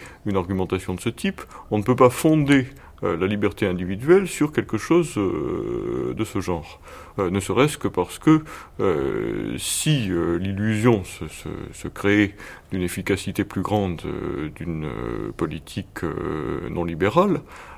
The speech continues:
euh, l'exigence des, des droits de l'homme,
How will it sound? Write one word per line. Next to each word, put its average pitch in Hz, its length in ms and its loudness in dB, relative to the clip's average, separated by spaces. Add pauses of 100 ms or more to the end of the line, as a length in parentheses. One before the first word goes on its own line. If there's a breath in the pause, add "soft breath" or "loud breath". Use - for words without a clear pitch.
(120)
euh, 78 340 2
l'exigence 101 720 2
des, 80 640 -4
des 87 120 0
droits 87 200 2
de 113 60 0
l'homme, 170 280 4